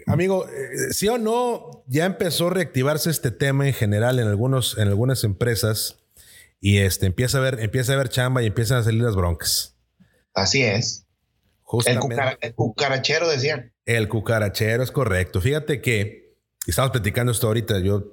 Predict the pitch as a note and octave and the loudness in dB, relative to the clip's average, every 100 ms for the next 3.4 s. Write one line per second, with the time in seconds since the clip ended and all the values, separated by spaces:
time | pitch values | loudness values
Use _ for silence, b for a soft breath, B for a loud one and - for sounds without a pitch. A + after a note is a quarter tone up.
0 | - G2 F#2+ G#2 G#2 G#2 G#2 G#2 A2+ G2+ | -6 -2 0 2 2 2 2 0 0 -2
1 | C#3+ D#3 F3 D3 - B B B B - | -2 0 0 -4 -8 B B B B -4
2 | G#2+ G#2+ G#2 G#2 G#2 G#2+ G2+ G2 F#2+ F2 | 0 2 2 2 0 0 2 4 2 2
3 | F#2+ D#2+ G#2+ C#3 | 0 2 0 -2